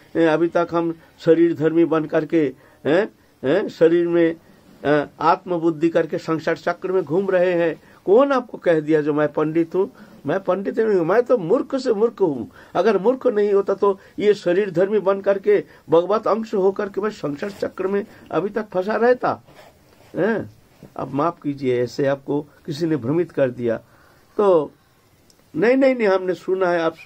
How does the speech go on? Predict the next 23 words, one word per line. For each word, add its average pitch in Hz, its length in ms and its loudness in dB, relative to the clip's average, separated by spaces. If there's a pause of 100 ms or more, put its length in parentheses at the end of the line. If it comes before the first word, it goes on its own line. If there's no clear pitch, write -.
(160)
बड़े 139 200 -2
पंडित 147 460 -4
हैं, 139 260 -4 (680)
हैं, 143 360 -2 (260)
हमसे 135 260 -8
कक्षा 170 360 -6
कीजिए।" 170 440 -12 (920)
तो - 80 -12
बोलते, 147 240 -6
"ये 143 160 0
बड़ा 143 260 4
आफत 135 400 -2
आ 135 40 -4
गया, 131 180 -4
जोर 123 260 -2
करके 123 300 -8
कक्षा 135 360 -10
करना 139 280 -8
चाहते 135 360 -8
हैं।" 156 120 -10 (380)
बोलिए, 165 200 0
"देखिए, 190 400 0
मैं 202 300 0